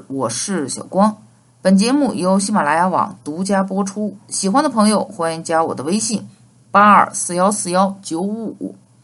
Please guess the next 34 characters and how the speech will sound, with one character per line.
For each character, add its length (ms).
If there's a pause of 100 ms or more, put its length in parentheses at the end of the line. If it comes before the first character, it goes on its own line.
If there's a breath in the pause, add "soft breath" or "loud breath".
(720 soft breath)
《红 180
楼 120
梦》 200
当 220
中 320
关 260
于 140
贾 400
政 260
这 160
个 100
人， 380
很 240
多 200
人 180
都 80
没 100
好 220
印 240
象， 180 (200)
尤 240
其 200
是 140
他 380
名 340
字 140
的 80
谐 240
音 340
还 160
是 140
贾 320
正 200
经。 140